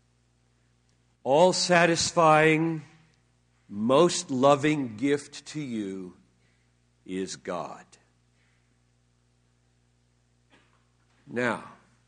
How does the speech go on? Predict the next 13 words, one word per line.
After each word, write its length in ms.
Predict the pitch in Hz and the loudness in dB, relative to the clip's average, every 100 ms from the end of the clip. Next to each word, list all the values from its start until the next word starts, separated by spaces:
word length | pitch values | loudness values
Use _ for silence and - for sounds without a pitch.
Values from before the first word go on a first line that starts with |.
| _ _ _ _ _ - | _ _ _ _ _ -14
what 400 | 101 160 185 180 | -2 -2 0 -4
would 120 | 170 | -4
it 140 | 143 | -4
mean 420 | 151 170 190 170 | -4 -2 -2 -2
then 340 | 104 95 95 107 | -6 -8 -10 -12
for 240 | - 113 | -12 -10
you 200 | 110 123 | -6 -6
to 160 | 123 135 | -6 -8
love 320 | 131 151 131 | -4 -4 -6
him? 260 | 107 82 76 _ _ _ _ _ _ _ _ _ _ _ _ _ _ _ _ _ _ - - - _ _ _ _ _ _ _ _ _ _ _ _ _ - | -12 -18 -20 _ _ _ _ _ _ _ _ _ _ _ _ _ _ _ _ _ _ -20 -20 -20 _ _ _ _ _ _ _ _ _ _ _ _ _ -6
It 80 | 147 | -2
would 140 | 160 | 0
mean 680 | 180 196 196 202 175 - | 2 4 2 0 -4 -12